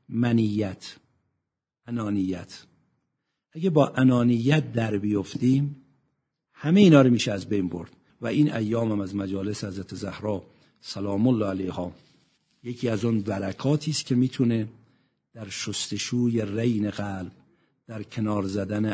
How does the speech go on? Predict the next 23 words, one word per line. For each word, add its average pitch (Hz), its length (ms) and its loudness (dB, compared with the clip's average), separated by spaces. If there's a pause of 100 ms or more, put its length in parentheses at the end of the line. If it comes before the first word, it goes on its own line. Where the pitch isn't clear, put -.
اکنه 104 640 -2
قلب، 98 320 -6 (540)
در 107 160 -10
شکستن 110 840 -4
غلاف 117 640 0
قلب، 101 440 -4 (500)
در 110 160 -10
باز 104 440 -2
کردن 110 480 -2 (160)
قفل 135 380 2
قلب، 98 400 -8 (520)
در 117 140 -10
زدودن 110 760 0
مهر 127 560 8
قلب، 104 540 -4 (1120)
در 135 360 0 (120)
از 104 280 -6
بین 110 280 2
بردن 117 540 2
قساوت 117 680 0
قلب 110 440 -2 (800)
و 131 140 -2
در 139 440 2